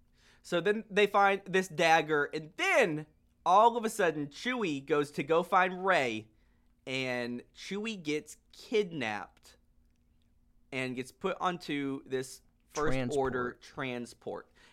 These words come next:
Speaker 1: And then there's this, this very cool scene where I,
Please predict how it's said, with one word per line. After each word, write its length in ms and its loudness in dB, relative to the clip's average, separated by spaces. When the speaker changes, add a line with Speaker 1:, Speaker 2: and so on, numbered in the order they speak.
Speaker 1:
And 200 -10
then 380 4
there's 180 2
this, 240 -8
this 180 -2
very 340 6
cool 240 -2
scene 380 -2
where 680 2
I, 160 4